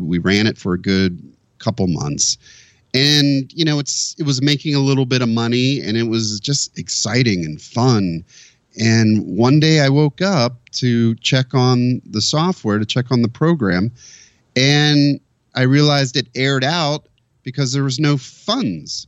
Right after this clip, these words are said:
in the account. And it was very confusing. I logged into the brokerage account, and it was a zero dollar balance. And there was no real indication of what happened.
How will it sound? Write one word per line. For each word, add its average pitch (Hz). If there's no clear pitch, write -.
in 90
the 85
account. 76
And 95
it 92
was 110
very 123
confusing. 156
I 92
logged 104
into 113
the 101
brokerage 110
account, 95
and 135
it 107
was 151
a 160
zero 160
dollar 165
balance. 151
And 127
there 139
was 135
no 147
real 165
indication 160
of 143
what 147
happened. 147